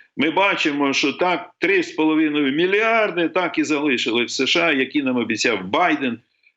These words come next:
е, передати, е, і в вигляді озброєнь, перш за все, е, до двадцятого січня інаугурації Трампа.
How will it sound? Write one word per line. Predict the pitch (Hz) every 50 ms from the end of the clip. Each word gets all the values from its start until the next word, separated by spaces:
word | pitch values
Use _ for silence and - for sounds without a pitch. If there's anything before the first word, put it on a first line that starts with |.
| _ - -
е, | 127 127 123 117 113
передати, | - 143 135 131 131 113 131 160 165 156 151 - 127 117
е, | 117 110 110 104 - - - 98 98 90
і | - 117 117
в | 104 95 113
вигляді | 139 127 123 123 110 110 101 110
озброєнь, | 104 110 104 104 110 135 175 196 175 151 131 113 104 98 90 _
перш | - 131 123 117 110
за | 110 110 101
все, | 92 - - 101 92
е, | - - - _ _ _ _ _ _ _ _ _ - - 104 117 123 120 117 120 117 110 110 104 90 87 - 87 - - 76 92 90
до | 107 170 196 202 196 180 165 127 - - - 92
двадцятого | 117 135 127 - - 147 131 - 127 120 120
січня | 113 - 135 117 - - 110 104
інаугурації | 104 101 104 107 107 113 110 - - - - - 117 107
Трампа. | 101 107 90 76 - -